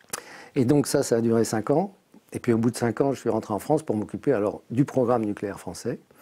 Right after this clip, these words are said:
euh, donc, euh, Civaux, Chaux, et puis la fin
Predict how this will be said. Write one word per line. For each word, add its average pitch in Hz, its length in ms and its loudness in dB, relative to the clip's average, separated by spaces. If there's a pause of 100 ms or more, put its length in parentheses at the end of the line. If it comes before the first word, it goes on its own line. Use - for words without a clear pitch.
(680)
euh, 104 580 -2
donc, 110 300 -4
euh, 98 120 0
Civaux, 110 680 -2
Chaux, 123 560 0
et - 80 -8
puis - 160 -8
la 90 100 -4
fin 120 380 -2